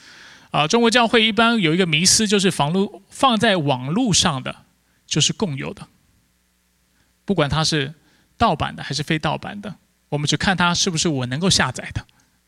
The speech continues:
能够下载的，那肯定就是可以被拥有的，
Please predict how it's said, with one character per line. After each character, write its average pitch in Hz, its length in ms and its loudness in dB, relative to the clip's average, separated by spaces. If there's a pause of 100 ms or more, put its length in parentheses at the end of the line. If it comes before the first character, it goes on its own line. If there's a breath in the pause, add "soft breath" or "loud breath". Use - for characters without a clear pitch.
(540 soft breath)
能 156 120 0
够 233 120 4
下 247 200 4
载 143 160 0
的， 151 140 -4
那 208 160 0
肯 143 240 -4
定 190 140 0
就 170 100 0
是 147 300 -2 (200)
可 - 160 -2
以 196 120 2
被 156 140 2
拥 147 140 0
有 135 140 -6
的， - 180 -12